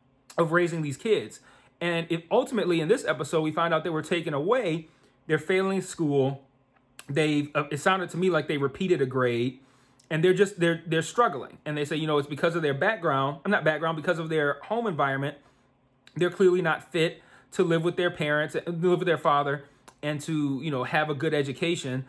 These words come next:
So they're gonna take them away and put them in social services. And the father's like, "Wait, you gave them to me fresh out of prison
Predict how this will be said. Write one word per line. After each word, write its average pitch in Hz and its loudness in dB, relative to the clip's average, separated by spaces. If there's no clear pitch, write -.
So 208 2
they're 208 6
gonna 214 0
take 208 0
them 196 -2
away 214 0
and 208 -2
put 202 0
them 190 -2
in 180 -2
social 185 -2
services. 208 0
And 190 2
the 180 -2
father's 214 0
like, 185 0
"Wait, 190 0
you 247 4
gave 190 2
them 170 4
to 165 0
me 127 0
fresh 233 0
out 247 0
of 240 -4
prison 147 2